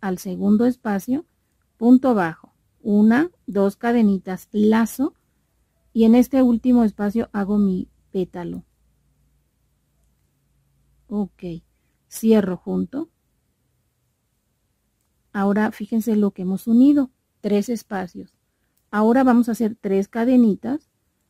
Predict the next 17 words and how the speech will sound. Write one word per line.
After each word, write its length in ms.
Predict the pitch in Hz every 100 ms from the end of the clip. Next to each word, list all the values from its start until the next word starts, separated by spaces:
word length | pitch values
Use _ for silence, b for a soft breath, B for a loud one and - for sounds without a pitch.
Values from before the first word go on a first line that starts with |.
| _ _ -
Aquí 360 | 214 214 - 240
vamos 200 | 262 254
a 80 |
poner 280 | 233 196 196
nuestro 320 | 202 202 214
punto 440 | 190 185 190 214 214
bajo. 460 | 208 196 247 320 _ _ _ _ _ _ _ _ _ _ _ _ _ _ -
Dos 400 | 208 214 240 -
cadenitas. 840 | 277 254 208 202 202 240 330 _ _ _ _ _ _ _ -
Vamos 260 | 208 233
a 80 | 247
buscar 460 | 226 - 220 214 _ _ _ -
esta 360 | 190 196 240 240
ondita 360 | 214 202 220
que 80 | 214
está 240 | 180 202
aquí. 340 | 185 - 277